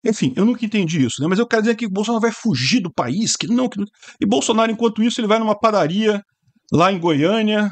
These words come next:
bate papo com o pessoal, toma cafezinho, tira foto com o pessoal,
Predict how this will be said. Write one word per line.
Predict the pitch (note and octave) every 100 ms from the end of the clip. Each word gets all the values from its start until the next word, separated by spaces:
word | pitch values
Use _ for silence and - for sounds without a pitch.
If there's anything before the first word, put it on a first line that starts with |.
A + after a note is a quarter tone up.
| D3+
bate | D#3+ G3 -
papo | G3 G3 -
com | E3+
o |
pessoal, | - - - D3 F#3+ F#3+
toma | G3+ G3+ G3
cafezinho, | F#3+ - C3 A#2 F3+ A3+ G#3
tira | - G#3+ F#3+
foto | - - F#3 F#3
com | E3
o | D3
pessoal, | D#3 - D3 F3+ G#3